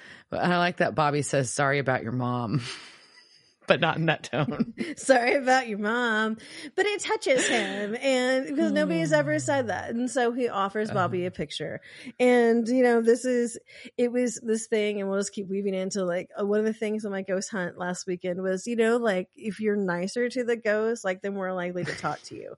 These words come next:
Speaker 1: <laughs>
Speaker 2: Like, than if you're mean. And the same thing goes with, like, the guy who's been stuck in a mental hospital for eighty years because, um, he saw a fucking something come through a
Speaker 1: When he was,
Speaker 2: portal.
Speaker 1: and his mom disappeared when he was nine. Yeah,
Speaker 2: Got,
Speaker 1: that
Speaker 2: and his
Speaker 1: sucks.
Speaker 2: mom got possessed by something.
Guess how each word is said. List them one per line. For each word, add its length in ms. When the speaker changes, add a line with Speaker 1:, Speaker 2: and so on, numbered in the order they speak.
Speaker 1:
<laughs> 180
Speaker 2:
Like, 220
than 160
if 140
you're 120
mean. 360
And 80
the 80
same 280
thing 140
goes 400
with, 160
like, 140
the 60
guy 320
who's 180
been 120
stuck 300
in 60
a 40
mental 340
hospital 480
for 80
eighty 260
years 320
because, 480
um, 440
he 280
saw 540
a 380
fucking 400
something 600
come 240
through 140
a 40
Speaker 1:
When 100
he 20
was, 60
Speaker 2:
portal. 340
Speaker 1:
and 100
his 140
mom 220
disappeared 520
when 120
he 100
was 240
nine. 400
Yeah, 100
Speaker 2:
Got, 220
Speaker 1:
that 60
Speaker 2:
and 100
his 80
Speaker 1:
sucks. 60
Speaker 2:
mom 180
got 180
possessed 460
by 160
something. 680